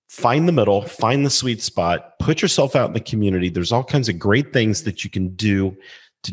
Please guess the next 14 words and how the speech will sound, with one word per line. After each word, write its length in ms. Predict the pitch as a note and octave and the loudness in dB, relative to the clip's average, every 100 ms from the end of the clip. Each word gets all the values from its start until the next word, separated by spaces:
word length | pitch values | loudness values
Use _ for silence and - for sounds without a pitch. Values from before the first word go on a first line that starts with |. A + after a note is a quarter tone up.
| F2 | -4
generate 460 | - A#2+ B2+ C#3 A#2+ | 0 2 4 2 2
new 120 | B2 | -2
patients, 520 | - G#2+ F#2+ G2 - | 0 -2 -2 -4 -4
to 100 | - | -6
grow 400 | E2+ F2+ F#2+ G#2+ | -8 0 2 4
your 160 | A#2+ A#2+ | 2 -2
practice, 580 | - G#2+ G2+ - G2 - | 0 0 0 -4 -6 -6
to 160 | - | -10
create 380 | - - A2+ B2+ | -8 0 0 2
reactivation 720 | B2 A2+ A2 G2+ G2+ F#2 G#2+ | 2 2 2 0 0 0 -2
programs 520 | - G#2 G2 F#2+ F#2 E2 | 0 0 2 2 0 -2
and 100 | E2 | -4
retention 480 | D#2+ A#2+ A2 G#2+ | -2 -2 -2 -2
programs 640 | F2+ G#2 F#2+ F#2+ F2+ F2 | 0 0 2 0 -2 -4